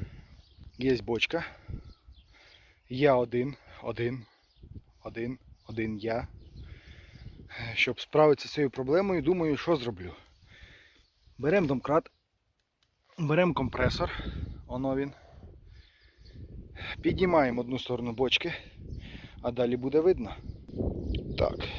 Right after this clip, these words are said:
підняли ми бочку на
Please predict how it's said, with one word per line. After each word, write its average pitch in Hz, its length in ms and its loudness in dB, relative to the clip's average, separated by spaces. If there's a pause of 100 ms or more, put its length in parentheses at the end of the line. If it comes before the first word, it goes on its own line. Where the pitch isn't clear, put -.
(140)
підняли 165 500 4
ми 110 200 -6 (1700)
бочку 139 500 2 (1000)
на 120 320 -2